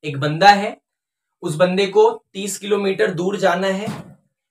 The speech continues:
बीच में कहीं पर उसकी साइकिल खराब हो गई, उसने वहां पर उसको बनवाया, उसको आधे घंटे का time लगा बनवाने में। पहले वो कुछ, आ, साइकिल खराब होने से पहले वो जितनी भी speed से चल रहा था, जितनी भी दूर गया, फर्क नहीं पड़ता,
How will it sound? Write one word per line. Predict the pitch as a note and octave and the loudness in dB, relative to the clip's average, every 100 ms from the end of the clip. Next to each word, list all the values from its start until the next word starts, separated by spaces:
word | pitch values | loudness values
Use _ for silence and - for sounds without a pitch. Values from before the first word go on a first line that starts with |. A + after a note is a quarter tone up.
| _ C3 | _ -10
बीच | C3 G3+ A3 | -6 -4 -4
में | G#3+ A3 | -2 -2
कहीं | G3+ G3 G3+ | 0 -2 -2
पर | G#3 | -2
उसकी | G3+ - | -4 -6
साइकिल | G#3+ F3+ E3 G3 | -2 0 0 -4
खराब | F#3+ F3 E3+ F3+ | -2 2 2 2
हो | F#3+ | -2
गई, | F#3 A3 - _ _ - | -2 -6 -8 _ _ -16
उसने | D3 F3+ G3+ | -12 -8 -2
वहां | F3+ F3+ | 0 0
पर | F#3 | -2
उसको | F3+ - F#3+ | -6 -6 -6
बनवाया, | D#3 D#3+ D#3+ E3 | -4 -4 -2 0
उसको | G3 F#3+ G3 | -2 -4 0
आधे | E3+ C#3+ F3 | 2 2 0
घंटे | F3 F3 F3+ | -4 -4 -2
का | F3+ | -2
time | F3+ C#3+ D3 E3 | 0 -2 -2 -4
लगा | E3 F3+ | 0 0
बनवाने | F3+ E3+ D#3+ D#3+ E3+ | 0 -4 -6 -6 -8
में। | G3 - _ _ _ _ _ _ _ _ - | -10 -14 _ _ _ _ _ _ _ _ 2
पहले | F#3+ G#3+ A#3+ | 4 4 4
वो | B3 | 2
कुछ, | A3+ - | -2 -4
आ, | D#3 D#3 | -2 0
साइकिल | D#3 F3 E3+ G#3+ | 4 4 4 0
खराब | G#3 F#3+ G3+ | 2 4 4
होने | G3+ G#3 | 2 0
से | G3+ G#3+ | 2 2
पहले | G3 F#3 G#3 | 2 2 2
वो | G#3+ | 2
जितनी | G3+ E3+ F#3+ G#3+ | 2 0 -6 -4
भी | G3+ G#3 | -4 -6
speed | - G#3 G#3 | -8 -10 -6
से | G3 | -4
चल | G3+ G3+ G3 | -2 -2 -2
रहा | F#3+ | -2
था, | F3+ A3 - C3+ | -2 -8 -10 -12
जितनी | D3 D#3 F#3+ G3+ | -10 -6 -4 -2
भी | G3+ | -4
दूर | F#3+ G3 | -4 -4
गया, | F#3+ G3 | -2 -2
फर्क | G#3 _ - D#3+ E3 F#3 | -4 _ -6 -2 0 -2
नहीं | G3+ | -4
पड़ता, | G3+ F3+ G3+ G#3 | -2 -4 -4 -10